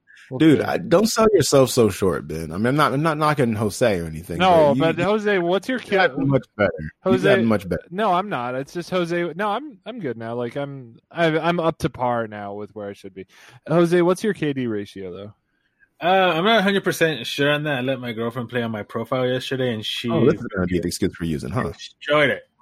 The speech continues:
Speaker 2: This
Speaker 3: No,
Speaker 2: is the
Speaker 3: um,
Speaker 2: excuse for using.
Speaker 3: it was, uh, I think it's at one point one six.
Speaker 1: Yeah, so mine's, like, point seven eight now, I think. So
Speaker 2: We're gonna have to do some, we're gonna have to do some, uh, checking on that, on Jose's point,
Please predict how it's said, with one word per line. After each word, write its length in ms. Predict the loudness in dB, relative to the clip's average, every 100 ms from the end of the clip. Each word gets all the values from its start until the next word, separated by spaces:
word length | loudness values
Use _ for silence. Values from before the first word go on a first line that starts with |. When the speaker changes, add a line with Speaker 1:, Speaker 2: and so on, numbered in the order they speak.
| _ -20 -20 -20 -4
Speaker 2:
This 160 | 2
Speaker 3:
No, 120 | 4 4
Speaker 2:
is 60 |
the 60 | 4
Speaker 3:
um, 180 | 2 0
Speaker 2:
excuse 280 | -4 -14 -10
for 60 | -2
using. 220 | 2 2
Speaker 3:
it 80 | 0 -2
was, 460 | 2 2 2 -2 -10 -10
uh, 160 | -10 -8
I 40 | -8
think 180 | -6 -2
it's 160 | -2 -2
at 120 | -6 -6
one 300 | -4 -2 -4
point 560 | -6 -4 -2 -4 -6 -10
one 300 | -16 -10 -8 -10
six. 680 | -14 -10 -10 -12 -20 -20 -20 _ _
Speaker 1:
Yeah, 340 | -6 -6 -6
so 180 | -6 -4
mine's, 260 | 0 -2 0
like, 200 | -2 -2
point 280 | -2 -4 -6
seven 600 | -18 -20 -8 -6 -6 -8
eight 240 | -10 -12
now, 300 | -10 -8 -8
I 60 | -8
think. 360 | -10 -12 -12 -14
So 420 | -8 -6 -6 -8 _ _ -6
Speaker 2:
We're 120 | -2
gonna 180 | -2 -4
have 120 | -8
to 100 | -8
do 140 | -4 -2
some, 260 | -2 -2
we're 60 | 0
gonna 80 | 0
have 100 | -2
to 60 |
do 160 | -2 -2
some, 240 | -2 -2
uh, 180 | -2 -2
checking 380 | -2 -2 -2 -2
on 140 | -2
that, 280 | -4 -4 -4
on 160 | -4 -6
Jose's 540 | -6 -4 -2 -2 -2
point, 400 | -6 -6 -6 -8